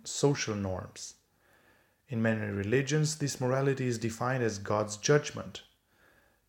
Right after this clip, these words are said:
Can you comment on the relation between morality and God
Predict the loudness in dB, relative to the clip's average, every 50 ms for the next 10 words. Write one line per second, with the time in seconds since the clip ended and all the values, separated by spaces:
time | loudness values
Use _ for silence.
0 | _ -4 -2 0 0 -2 -2 -4 -4 -2 -2 0 2 2 2 0 0 -4 -10 -16
1 | _ _ _ _ -2 0 2 4 4 4 2 2 0 0 0 0 0 0 -2 -4
2 | -4 -4 -4 -6 -8 -6 -6 -6 -4 -2 -2 -2 0 0 -2 -4 -6 -8 -8 -4
3 | -2 -2 0 0 0 0 0 0 0 0 0 0 0 2 2 2 0 -2